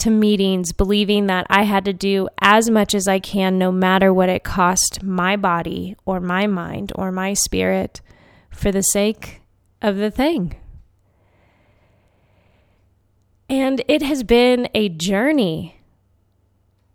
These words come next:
to first let myself own that, right? Like, to, um, to name it,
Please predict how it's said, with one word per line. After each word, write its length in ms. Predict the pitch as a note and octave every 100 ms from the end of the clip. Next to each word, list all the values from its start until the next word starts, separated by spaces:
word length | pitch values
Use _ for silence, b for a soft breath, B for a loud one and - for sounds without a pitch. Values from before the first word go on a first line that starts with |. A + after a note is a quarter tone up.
| _ _ _ _
to 140 | - A3+
first 680 | - - B3 D#4 E4+ -
let 220 | A#3+ A3+ -
myself 640 | G#3 G3+ - G3+ G#3+ - - F#3+
own 340 | G#3 A#3+ G3+
that, 420 | F3+ - - - _ _ _ _ _ _ _ _ A3+
right? 400 | G3+ G#3+ C4 -
Like, 360 | A3+ A3 - - -
to, 580 | A#3 B3+ B3 A#3+ A3+ - -
um, 680 | A3 G#3+ G#3 G#3 G#3 G3+ F#3 b b b b b b b b b _ _ _ _ _ - - -
to 120 | G#3
name 380 | G3 F#3+ G3+ B3+
it, 280 | F3 -